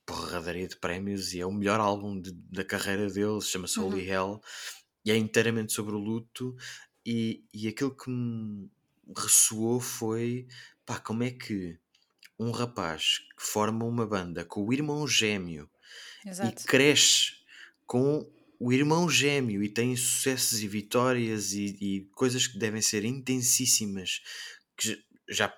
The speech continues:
Speaker 1: já para uma banda devem ser intensíssimas, ainda mais estar a viver aquilo com um irmão gêmeo.
Speaker 2: Uhum.
Speaker 1: Eu não sequer, não, não consigo imaginar o que é que terá sido ter aquelas vitórias todas e depois o irmão gêmeo morre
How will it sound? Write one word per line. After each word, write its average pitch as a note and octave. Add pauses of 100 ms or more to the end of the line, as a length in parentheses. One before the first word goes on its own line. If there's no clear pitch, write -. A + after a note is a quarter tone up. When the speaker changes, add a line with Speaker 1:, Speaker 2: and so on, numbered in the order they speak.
(180)
Speaker 1:
já A2
para C3+
uma A#2+
banda B2
devem G#2+
ser A2+
intensíssimas, G#2
ainda A2+
mais G2+
estar -
a G#2+
viver A2+
aquilo A#2+
com A2+
um A#2+
irmão C#3
gêmeo. A2 (280)
Speaker 2:
Uhum. G#3 (680)
Speaker 1:
Eu C3+
não D3+
sequer, -
não, C#3
não C3
consigo C3
imaginar B2+
o B2+
que B2
é A#2+
que -
terá A2+
sido A#2 (540)
ter B2
aquelas A2
vitórias G2+
todas A2+
e D3
depois B2+
o A#2+
irmão C3
gêmeo A#2
morre A2+